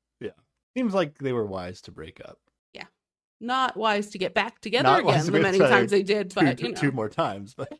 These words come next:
Speaker 2: <laughs>
Speaker 1: every time they broke up, though, that's three good decisions. <laughs>
Speaker 2: That's true. Hopefully it sticks.
Speaker 1: All right, are they,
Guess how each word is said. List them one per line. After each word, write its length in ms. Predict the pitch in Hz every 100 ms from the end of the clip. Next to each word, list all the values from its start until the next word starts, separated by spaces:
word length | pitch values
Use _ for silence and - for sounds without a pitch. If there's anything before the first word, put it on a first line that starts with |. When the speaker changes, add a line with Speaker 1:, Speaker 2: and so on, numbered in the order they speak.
| 151
Speaker 2:
<laughs> 680 | 330 - 349 302 - 339 -
Speaker 1:
every 180 | 151 277
time 140 | 285
they 80 | 196
broke 260 | 139 113 120
up, 200 | 156 -
though, 120 | 78
that's 220 | 101 -
three 240 | 98 104
good 180 | 95 82
decisions. 800 | 82 107 107 - 147 - 185 - - - -
<laughs> 280 | 233 147 -
Speaker 2:
That's 260 | 196 196
true. 100 | 330 480 440 _ _ _ 208
Hopefully 560 | 233 - 277 269 277
it 140 | 285 _
sticks. 480 | - 349 440 - - _ _ _ -
Speaker 1:
All 80 | 135
right, 100 | 104
are 120 | 135
they, 100 | 190